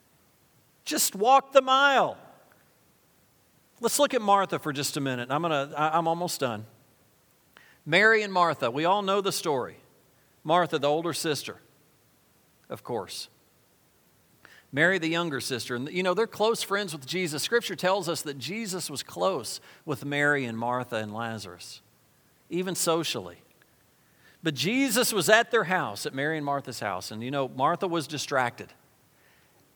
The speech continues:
And I believe Martha lived a distracted life. I don't think this is the first time Martha had been distracted. Right? I believe she lives distracted. And I believe by na-,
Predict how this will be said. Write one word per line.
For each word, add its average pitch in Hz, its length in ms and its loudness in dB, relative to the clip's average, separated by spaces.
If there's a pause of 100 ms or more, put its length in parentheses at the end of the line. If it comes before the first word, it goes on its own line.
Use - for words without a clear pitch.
(160)
And 139 160 -4
I 180 160 4
believe 165 340 -2
Martha 147 380 -2
lived 117 500 -4
a 104 100 -6
distracted 98 800 -8
life. 82 440 -12 (320)
I 170 80 6
don't 190 180 0
think 175 160 0
this 165 160 -2
is 127 80 -8
the 117 100 -6
first 143 300 -2
time 131 220 0
Martha 110 400 -2
had 101 120 -10
been 101 140 -10
distracted. 92 540 -12 (2000)
Right? 143 320 4 (1800)
I 175 140 6
believe 185 320 -2
she 185 180 -2
lives 143 500 0
distracted. 131 520 0
And 127 80 -4
I 180 100 4
believe 170 260 -2
by 143 180 4
na-, 139 440 -4